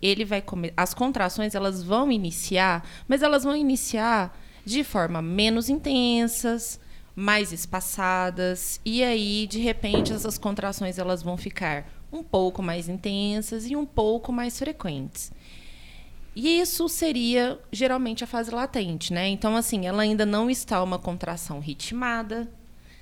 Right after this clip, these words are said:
ela é uma contração que vem uma agora, uma daqui dez minutos, de repente daqui, para e daqui duas horas ela volta,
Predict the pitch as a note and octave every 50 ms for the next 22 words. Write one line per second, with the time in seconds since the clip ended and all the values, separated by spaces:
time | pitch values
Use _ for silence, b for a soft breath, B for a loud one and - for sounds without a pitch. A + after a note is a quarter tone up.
0 | b b b - F3 F3 F#3 F3+ F#3 F3+ F3 E3+ E3+ E3+ F3 E3+ E3+ - F3+ F3
1 | - E3+ E3+ E3+ - - G3 E3 E3 - - F3+ E3+ F3 E3 E3 E3 D#3+ D#3 D#3
2 | D#3 E3 E3+ G#3+ A#3 B3+ C4 C4 B3+ B3+ A#3+ A3+ G#3 G3+ G3 F#3+ F3 F#3 F3+ -
3 | F#3+ - E3+ E3+ E3+ E3+ F3 E3+ F3 F3+ G3 A3 A#3+ B3 A#3+ A#3+ A#3+ - A#3 G#3+
4 | - - - G3+ - B3 B3 A#3+ - B3 B3 - - G#3+ A#3+ - - B3 G#3 -
5 | - - C#4+ D4+ D#4+ E4+ F4 E4+ E4+ D4 C4 D4 - D4 A3+ C#4 D#4+ F4+ F4+ E4
6 | A#3+ B3+ B3+ B3+ C4 B3+ A#3 B3 B3+ A#3 G3 E3 E3 D#3 D#3 D3 C#3 - - -
7 | D#3+